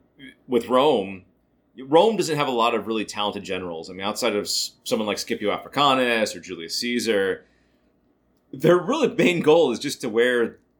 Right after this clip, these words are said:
their opponents down. I mean, you get to, say, Carthage, uh, who had Hannibal. You know, they had to have Hannibal to be that, at least as successful as they were.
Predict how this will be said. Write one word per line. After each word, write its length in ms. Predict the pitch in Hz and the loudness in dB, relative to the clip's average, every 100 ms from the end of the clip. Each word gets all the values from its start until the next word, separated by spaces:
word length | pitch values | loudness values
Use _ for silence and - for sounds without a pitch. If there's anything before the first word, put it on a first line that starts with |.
| _ - | _ -4
their 120 | 113 | -4
opponents 360 | 104 117 95 - | -2 -4 -6 -2
down. 360 | 135 147 90 | 2 2 2
I 40 | 87 | -2
mean, 100 | 107 | -4
you 60 | |
get 180 | 123 147 | -4 -2
to, 220 | 123 98 - _ _ | -4 -4 -8 _ _
say, 160 | - 98 | -8 -6
Carthage, 840 | - 127 123 110 90 92 - - _ _ _ | 2 2 4 0 0 -2 -10 -16 _ _ _
uh, 340 | 95 92 82 82 - _ _ _ _ _ _ | -12 -10 -8 -10 -14 _ _ _ _ _ _
who 120 | 107 | 0
had 140 | 113 98 | 2 4
Hannibal. 580 | 127 131 113 82 - - | 2 2 0 -4 -8 -14
You 120 | 95 92 | -14 -6
know, 40 | |
they 140 | 104 | 0
had 160 | 120 151 | 2 4
to 60 | 135 | 4
have 160 | 120 | 0
Hannibal 400 | 104 117 107 104 98 | 0 -2 0 -2 -4
to 80 | |
be 120 | 101 101 | -4 -2
that, 200 | 101 - | -2 -4
at 100 | 95 | -8
least 160 | 101 - | -6 -8
as 60 | |
successful 400 | - - 104 101 90 | -6 -4 -6 -4 -6
as 80 | |
they 80 | 87 | -6
were. 340 | 90 110 87 | -2 0 0